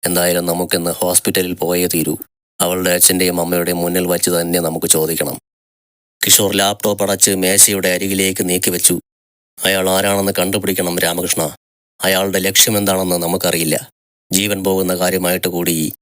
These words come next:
ദീപിക എന്തിനാണ് നമ്മളിൽ നിന്നും അത് മറയ്ക്കുന്നതെന്ന്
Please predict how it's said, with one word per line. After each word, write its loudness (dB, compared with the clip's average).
ദീപിക 0
എന്തിനാണ് 0
നമ്മളിൽ 0
നിന്നും 0
അത് -2
മറയ്ക്കുന്നതെന്ന് -2